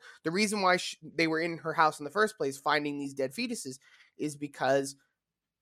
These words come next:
she was under investigation for violating the face Act. So now she's in bigger trouble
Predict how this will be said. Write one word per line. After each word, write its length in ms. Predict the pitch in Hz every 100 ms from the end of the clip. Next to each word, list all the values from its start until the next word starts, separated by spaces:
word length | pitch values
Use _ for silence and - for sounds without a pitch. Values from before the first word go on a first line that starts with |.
| _ -
she 220 | - 175
was 220 | 156 143 160
under 220 | 165 160
investigation 640 | 143 143 - 156 156 147
for 160 | 135 135
violating 400 | 135 135 131 123
the 80 | -
face 260 | 147 117
Act. 320 | 80 - _ _ _ _ _ _ _ _ _ _ _ _ _ -
So 80 | 156
now 180 | 160
she's 240 | 160 151 143
in 100 | 127
bigger 180 | 117 107
trouble 460 | - 170 95 65